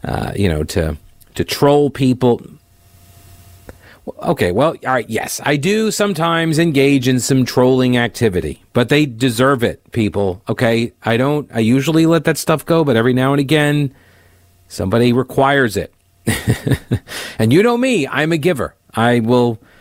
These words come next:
happily abide. Um, so Ned Barnett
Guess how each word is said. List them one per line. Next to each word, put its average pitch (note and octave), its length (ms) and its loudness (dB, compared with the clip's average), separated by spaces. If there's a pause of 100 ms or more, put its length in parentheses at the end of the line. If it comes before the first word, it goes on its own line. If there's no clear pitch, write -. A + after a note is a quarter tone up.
(320)
happily C3 640 -2
abide. G#2+ 580 -2
Um, D3+ 400 0 (480)
so F#3+ 640 0
Ned F3+ 480 0
Barnett D3+ 640 0